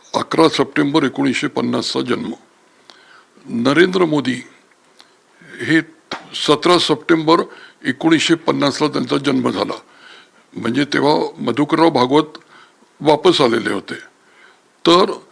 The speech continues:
पण गुजरातमध्ये नंतर जो विकास झाला मोदीजींचा, तर त्यांच्यावर निश्चित रीतीने मधुकरराव भागवतांचा एक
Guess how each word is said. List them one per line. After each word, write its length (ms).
पण 320
गुजरातमध्ये 680
नंतर 580
जो 120
विकास 360
झाला 320
मोदीजींचा, 680
तर 140
त्यांच्यावर 680
निश्चित 640
रीतीने 760
मधुकरराव 600
भागवतांचा 840
एक 260